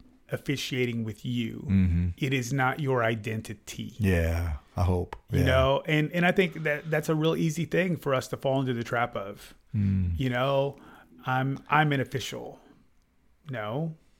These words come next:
Speaker 1: I'm a husband. I'm a dad.
Speaker 2: Yeah.
Speaker 1: I'm a this, I'm a that. And I, I think no matter the jobs that we work, so many times, especially in American society,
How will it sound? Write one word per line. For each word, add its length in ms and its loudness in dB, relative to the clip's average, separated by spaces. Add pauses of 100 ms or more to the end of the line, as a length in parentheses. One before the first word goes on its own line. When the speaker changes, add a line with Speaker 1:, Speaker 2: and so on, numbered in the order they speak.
(160)
Speaker 1:
I'm 180 -4
a 460 -2
husband. 560 -10
I'm 140 -8
a 40 -8
dad. 500 -2
Speaker 2:
Yeah. 280 2 (340)
Speaker 1:
I'm 120 -6
a 40 -6
this, 280 -8
I'm 100 -8
a 60 -4
that. 320 -6
And 80 -4
I, 180 -2
I 100 0
think 280 -4 (200)
no 160 -2
matter 280 4
the 100 0
jobs 360 -2
that 100 -8
we 100 -6
work, 380 -8
so 240 -4
many 160 0
times, 400 -4
especially 880 -2
in 320 -6 (100)
American 640 -4
society, 720 -6